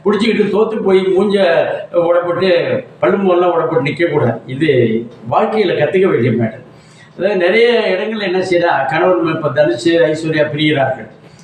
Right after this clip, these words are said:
அது மாதிரி ஒரு பிரியிறால திருப்பி விளையாண்டான், திரும்பி பார்த்துட்டு பாக்குற, "சரி, சரி, என்ன?" அப்படின்னு சொல்லிட்டு,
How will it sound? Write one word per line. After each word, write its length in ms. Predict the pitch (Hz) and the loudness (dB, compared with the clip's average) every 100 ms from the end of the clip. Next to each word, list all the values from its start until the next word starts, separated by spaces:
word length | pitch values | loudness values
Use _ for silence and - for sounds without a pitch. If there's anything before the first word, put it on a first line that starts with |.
| - | -6
அது 180 | 190 185 | -2 0
மாதிரி 220 | 220 208 | 0 0
ஒரு 180 | 196 196 | -2 -2
பிரியிறால 680 | 175 208 202 185 262 269 | 0 2 2 2 0 -4
திருப்பி 260 | 269 247 247 | -2 2 2
விளையாண்டான், 520 | 226 220 - - - - - | 2 2 0 -4 -8 -12 0
திரும்பி 280 | 180 180 | 2 4
பார்த்துட்டு 260 | 170 160 - | 2 0 0
பாக்குற, 240 | 151 151 | 0 0
"சரி, 180 | 135 151 | 0 2
சரி, 160 | 160 170 | 2 2
என்ன?" 440 | 165 180 - - - | 2 2 0 -4 -2
அப்படின்னு 200 | 156 151 | -2 0
சொல்லிட்டு, 480 | 156 196 190 190 | 0 0 -2 -4